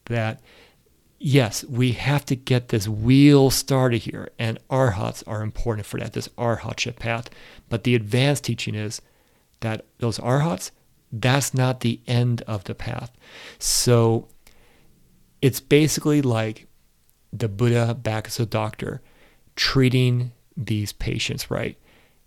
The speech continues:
He's treating that, for example, that severe injury, but he also has to treat other things, but he has to have them focus on that right away, get, heal this important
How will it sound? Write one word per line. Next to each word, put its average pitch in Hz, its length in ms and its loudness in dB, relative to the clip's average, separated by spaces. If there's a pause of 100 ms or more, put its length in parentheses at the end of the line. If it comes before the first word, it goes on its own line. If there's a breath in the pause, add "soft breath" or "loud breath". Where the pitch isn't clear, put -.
(140)
He's 156 420 0 (720)
treating 160 460 4
that, 117 320 4
for - 160 -2
example, 113 400 0
that 107 220 -2
severe 113 380 -2
injury, 123 540 0 (360 soft breath)
but 123 160 2
he 139 200 -2
also 185 480 -2
has 120 140 2
to 127 60 0
treat 131 400 -2
other 117 260 0
things, 147 280 -2
but 117 140 -4
he 117 80 -2
has 147 380 -2
to 156 120 2
have 120 240 -2
them 113 140 -2
focus - 480 -6
on 107 340 -6
that 117 320 -4
right 113 160 -4
away, 113 160 -8
get, - 240 -10
heal 151 420 -2
this 123 220 0
important 127 580 0